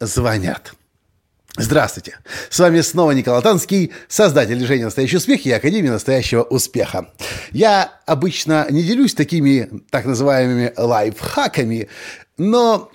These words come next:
сегодня мне позвонили и начали задавать вопрос:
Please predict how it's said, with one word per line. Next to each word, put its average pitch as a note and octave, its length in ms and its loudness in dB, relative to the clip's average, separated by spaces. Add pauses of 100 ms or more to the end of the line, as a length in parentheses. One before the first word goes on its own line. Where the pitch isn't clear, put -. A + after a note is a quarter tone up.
(180)
сегодня D#3 800 2
мне C3+ 400 2 (120)
позвонили A#2+ 760 0
и D#3 240 0
начали C#3+ 400 0
задавать C3+ 380 2
вопрос: E3 500 2